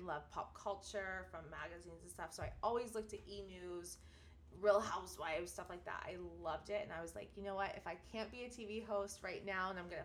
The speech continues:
focus on my P R career, I'm gonna be on T V by the time I'm thirty, doing what I love, which is P R." And crazy enough,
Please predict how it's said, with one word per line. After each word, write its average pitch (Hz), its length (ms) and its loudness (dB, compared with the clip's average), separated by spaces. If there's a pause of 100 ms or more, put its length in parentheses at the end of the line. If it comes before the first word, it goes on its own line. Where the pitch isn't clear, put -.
focus 202 260 2
on 196 60 -2
my 175 160 -4 (100)
P 185 60 -4
R 180 180 0
career, 185 360 0 (340)
I'm 180 280 0
gonna 196 380 6 (320)
be 226 160 -4
on 311 160 4
T 311 220 -4
V 208 260 -2
by 202 80 -2 (100)
the 180 140 -4
time 214 220 0
I'm 220 160 2
thirty, 180 600 -2 (800)
doing 233 400 2
what 190 260 4
I 220 120 6
love, 180 340 2 (160)
which 185 180 -8
is 180 120 -6
P 180 200 -6
R." 160 360 -2 (400)
And 190 400 2 (1200)
crazy 220 320 0
enough, 240 460 2